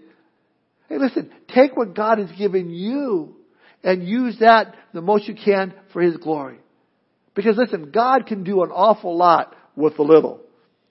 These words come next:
And if you don't believe me, just ask the young lad, you know,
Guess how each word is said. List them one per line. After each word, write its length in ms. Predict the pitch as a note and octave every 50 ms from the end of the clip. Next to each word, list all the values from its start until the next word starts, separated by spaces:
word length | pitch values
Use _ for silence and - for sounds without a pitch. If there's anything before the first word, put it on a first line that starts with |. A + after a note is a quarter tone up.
| _ _ _ _
And 100 | - D#3+
if 60 | E3
you 60 | D#3+ F3+
don't 140 | G#3 G#3+
believe 220 | F#3 G3 F#3+ F#3 F#3
me, 160 | F#3+ F#3+ F3
just 220 | D3+ F#3+ F3+ - G3+
ask 240 | F#3+ F#3+ F#3+ F#3 -
the 80 | F3+
young 240 | E3+ E3+ F3+ F3+ F3
lad, 420 | D#3 D#3+ E3 E3+ F3 E3+ E3+ E3
you 100 | D#3+ E3
know, 320 | D#3 D#3+ D#3+ D#3+ D#3 D3+